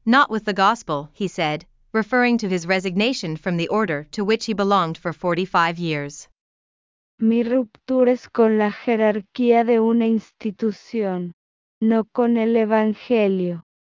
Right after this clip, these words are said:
Speaker 2: dijo en referencia a su renuncia a la orden a la que perteneció durante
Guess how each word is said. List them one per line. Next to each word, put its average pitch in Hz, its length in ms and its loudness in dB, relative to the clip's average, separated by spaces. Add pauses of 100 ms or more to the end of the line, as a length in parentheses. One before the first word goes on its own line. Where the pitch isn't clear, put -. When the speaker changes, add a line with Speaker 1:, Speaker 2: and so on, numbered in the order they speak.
(140)
Speaker 2:
dijo 233 420 -2
en 233 140 0
referencia 220 920 0
a 247 40 -2
su 233 240 0
renuncia 208 760 2
a 240 40 2
la 196 260 2
orden 214 440 2
a 233 100 0
la 226 200 2
que 226 200 -4
perteneció 208 1040 0
durante 208 640 0